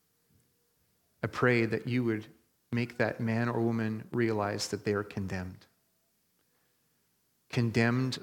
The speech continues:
by the things they think justify them, so that they would run to Christ and receive by grace through faith what he deserves, with confidence that he took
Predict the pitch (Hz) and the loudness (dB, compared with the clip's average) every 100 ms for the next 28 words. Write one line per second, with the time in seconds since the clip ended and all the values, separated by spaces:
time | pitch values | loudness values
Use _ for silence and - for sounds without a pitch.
0 | 113 110 107 110 - 117 113 - 117 127 | 0 2 2 -2 -2 -2 0 0 0 -2
1 | 123 113 120 - - 92 98 107 _ _ | -4 -2 -4 -4 -12 -10 -12 -14 _ _
2 | _ _ _ _ _ _ _ _ _ _ | _ _ _ _ _ _ _ _ _ _
3 | _ _ _ _ _ _ - 123 123 127 | _ _ _ _ _ _ -4 2 4 6
4 | 123 110 104 117 127 135 127 - - 110 | 4 2 2 2 2 0 -2 -6 -4 -2
5 | 110 104 - - - _ _ _ _ _ | -2 -6 -10 -16 -20 _ _ _ _ _
6 | _ _ _ _ _ _ _ _ _ _ | _ _ _ _ _ _ _ _ _ _
7 | - 113 110 - 139 131 127 120 - 98 | -2 0 0 0 2 4 2 0 -4 -4
8 | 98 117 117 120 120 - 117 101 - 104 | -4 -2 0 0 -2 -4 -4 -4 -6 -4
9 | 98 98 - _ _ _ _ _ _ _ | -4 -6 -14 _ _ _ _ _ _ _
10 | - 120 - 151 143 110 - 98 95 - | -6 -4 -2 0 2 0 -2 -6 -8 -12
11 | - - _ _ _ _ _ _ _ _ | -20 -20 _ _ _ _ _ _ _ _
12 | - 117 - 139 143 143 113 104 - 113 | -2 -2 2 4 4 2 -2 0 0 0
13 | - 156 - 113 104 | 0 -4 -2 -6 -8